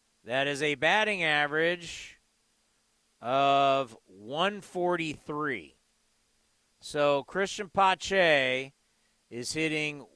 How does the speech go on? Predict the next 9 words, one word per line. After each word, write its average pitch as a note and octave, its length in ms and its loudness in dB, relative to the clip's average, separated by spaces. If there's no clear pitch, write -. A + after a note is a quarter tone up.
one F3 580 -2
forty-three E3+ 880 -2
his B2 160 -4
last C3 360 -2
fifteen B2 500 -8
games. G2+ 580 -12
Let's C3 220 -4
be E3+ 200 0
honest. F#3+ 540 2